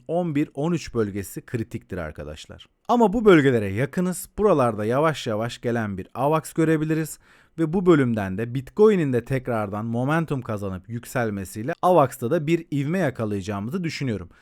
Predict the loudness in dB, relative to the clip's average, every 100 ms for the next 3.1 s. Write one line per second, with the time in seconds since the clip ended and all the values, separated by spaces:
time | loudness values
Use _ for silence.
0 | 0 2 2 0 -2 -2 0 0 0 -2
1 | -2 -4 -4 -4 -2 -2 -2 -2 -4 -4
2 | -4 -4 -4 -6 -6 -2 -2 -2 -2 -4